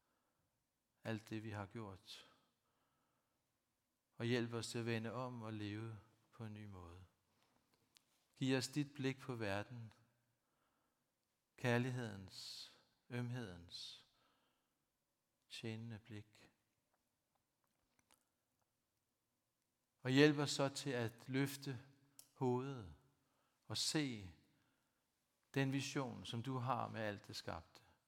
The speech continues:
hvor alt skal blive genoprettet og fornyet i Kristus. Og hjælp os til at leve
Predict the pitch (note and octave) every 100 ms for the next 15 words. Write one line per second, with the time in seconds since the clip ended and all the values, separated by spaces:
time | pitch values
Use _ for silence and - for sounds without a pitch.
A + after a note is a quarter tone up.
0 | _ _ _ _ _ - - B2 A#2+ A#2
1 | - A#2+ B2 A#2 G#2+ A#2+ A#2 F#2 E2 F2+
2 | E2 - G#2+ - G#2+ A2+ A2 G#2+ G2+ -
3 | F#2 - - F#2+ - - - _ _ _
4 | _ _ _ _ _ _ _ _ _ _
5 | _ _ _ _ _ _ _ _ _ _
6 | _ _ _ _ _ _ _ _ _ _
7 | _ _ A#2+ C3+ C3+ C#3+ - C3 B2+ B2+
8 | C3 C#3 D3+ D3+